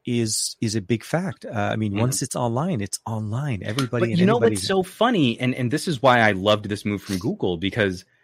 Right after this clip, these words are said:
Speaker 2: it wasn't just, "Oh, when you turn eighteen and you're an adult, then you can petition Google to go."
Speaker 1: You
Speaker 2: I mean,
Speaker 1: can.
Speaker 2: like, you can start this process as a minor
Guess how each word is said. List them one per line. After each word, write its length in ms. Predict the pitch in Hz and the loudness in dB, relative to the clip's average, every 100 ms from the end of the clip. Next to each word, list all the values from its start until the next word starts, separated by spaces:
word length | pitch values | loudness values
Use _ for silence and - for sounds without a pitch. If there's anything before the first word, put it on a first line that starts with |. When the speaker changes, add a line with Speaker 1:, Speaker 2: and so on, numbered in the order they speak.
| _ _ _ _ | _ _ _ _
Speaker 2:
it 140 | - 127 | -4 2
wasn't 380 | 123 147 147 98 | 4 4 2 -2
just, 420 | 98 127 120 - - | 4 6 6 2 2
"Oh, 160 | 120 | 6
when 320 | 117 107 104 92 | 6 4 0 -2
you 260 | 101 110 | -2 -4
turn 320 | 117 - 104 104 | -2 0 0 0
eighteen 560 | 98 95 - 113 101 | -2 -4 -4 -2 -2
and 120 | 90 | -2
you're 160 | 90 92 | -2 -2
an 80 | 90 | -2
adult, 440 | 80 92 87 87 92 | -4 -2 0 -2 -4
then 200 | 95 95 | -4 -2
you 120 | 90 98 | -2 -4
can 160 | 98 | -6
petition 520 | 90 87 98 - 85 | -8 -8 -6 -6 -6
Google 680 | 78 87 80 87 82 80 78 | -8 -8 -6 -4 -4 -6 -8
to 100 | - | -12
go." 120 | 82 92 | -10 -6
Speaker 1:
You 40 | - | -4
Speaker 2:
I 20 | |
mean, 60 | 107 | 0
Speaker 1:
can. 60 | |
Speaker 2:
like, 220 | 110 95 - _ _ _ - | 0 -2 -6 _ _ _ -18
you 220 | 101 135 | -4 -4
can 220 | - 208 | 0 -2
start 460 | 185 - 139 147 - | -2 0 4 2 2
this 180 | 123 - | -2 -2
process 680 | - 117 120 104 90 87 - | 0 0 0 0 0 -2 -6
as 180 | 95 90 | -6 -4
a 60 | 82 | -6
minor 680 | 80 117 220 104 69 - | -2 0 2 0 -4 -14